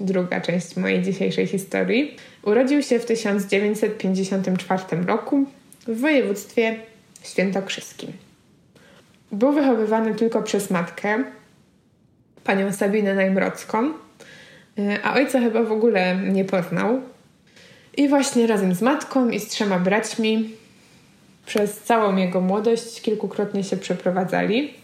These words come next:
a w końcu wylądowali na Śląsku, a krą-, konkretnie w Gliwicach. Pierwsze lata dorosłego życia wcale nie wskazywały na to, że Zbigniew zostanie znanym kryminalistą.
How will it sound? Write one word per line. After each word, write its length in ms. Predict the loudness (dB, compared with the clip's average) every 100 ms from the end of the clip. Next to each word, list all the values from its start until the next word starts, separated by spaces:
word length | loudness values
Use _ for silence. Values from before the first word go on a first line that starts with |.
| -8
a 120 | -4
w 80 | -2
końcu 520 | 0 0 2 2 2
wylądowali 720 | 2 2 2 2 2 2 2
na 160 | 2 0
Śląsku, 680 | -4 -2 -2 -2 -4 -4 -2
a 80 | -6
krą-, 300 | -4 -2 -4 -8 -8
konkretnie 600 | -4 -2 -2 -2 -2 -2
w 100 | 0
Gliwicach. 580 | 2 2 0 -4 -10 -12 -16 -20 _ _ -8
Pierwsze 400 | 0 0 2 0 -2 -10 -4
lata 520 | -2 -2 -2 -2 -4 -6
dorosłego 580 | -2 -2 -2 0 0
życia 400 | 0 -2 0 0 0 -14 -20 -20 _ _ -20 -20 -20
wcale 320 | -6 0 0
nie 140 | 2 0
wskazywały 600 | 0 -2 0 2 2 0
na 180 | -2 0
to, 140 | 0
że 140 | 0
Zbigniew 560 | 0 0 0 0 0 0
zostanie 640 | -2 -4 -2 0 2 0 -4 -10 -12 -4
znanym 460 | 0 2 2 0
kryminalistą. 800 | -2 0 2 2 2 0 -2 -6